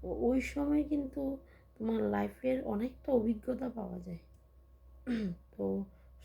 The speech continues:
সবাই নিজের প্রতি সতর্ক থাকা দরকার এবং ভালোভাবে যাতে <clears throat> থাকা যায়। তো, উম, ওই জিনিসগুলা উপ-, অ-, উপলব্ধি করা দরকার যে, উম, যে কোনো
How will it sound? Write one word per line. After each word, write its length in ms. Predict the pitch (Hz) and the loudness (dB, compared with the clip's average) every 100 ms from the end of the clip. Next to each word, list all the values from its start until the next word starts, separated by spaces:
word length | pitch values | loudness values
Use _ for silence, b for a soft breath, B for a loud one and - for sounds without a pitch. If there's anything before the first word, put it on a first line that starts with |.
| - | -8
সবাই 420 | 196 208 214 226 - b b - 226 | -4 -2 -2 -4 -8 b b -16 -4
নিজের 500 | 208 208 196 214 208 | -2 -2 0 -2 -2
প্রতি 320 | - 202 233 | -10 -8 -8
সতর্ক 580 | 226 226 220 208 202 202 | -4 -6 -6 -8 -8 -12
থাকা 360 | - 220 233 | -12 -8 -6
দরকার 560 | 214 208 202 - 233 240 - b b b b _ | -2 -2 -4 -6 -6 -6 -8 b b b b _
এবং 200 | 190 196 | -4 -2
ভালোভাবে 640 | 180 196 196 202 214 233 233 | -2 -2 -2 -2 -2 2 2
যাতে 560 | 202 196 - 214 226 226 b b b _ _ - _ _ - | 0 -6 -6 -8 -8 -8 b b b _ _ -20 _ _ -6
<clears throat> 640 | 269 247 190 185 220 220 | 0 2 2 -2 -10 -12
থাকা 340 | - 202 220 220 | -6 -6 -4 -4
যায়। 360 | 220 233 240 247 B B B _ - | 0 0 0 -2 B B B _ -4
তো, 60 | 208 196 196 | 0 0 -2
উম, 420 | 214 202 190 185 196 233 | -2 0 -2 -2 -6 0
ওই 280 | 233 254 | 2 2
জিনিসগুলা 760 | 233 220 220 226 226 240 240 220 | 2 2 2 0 2 2 4 2
উপ-, 340 | 214 202 - | 0 -2 -6
অ-, 400 | - 214 214 214 - | 0 2 2 0 2
উপলব্ধি 600 | 233 - 233 214 202 233 240 | 0 0 0 0 0 0 2
করা 240 | 233 240 | 2 2
দরকার 500 | 226 220 - 240 247 B B B B - | 0 -2 -2 -4 -4 B B B B -8
যে, 440 | 190 190 190 190 180 B B B - - 214 | -2 0 0 -2 -6 B B B -20 -16 -8
উম, 360 | 202 196 196 | -2 0 0
যে 200 | 190 240 | 0 -2
কোনো 260 | 233 247 | 2 2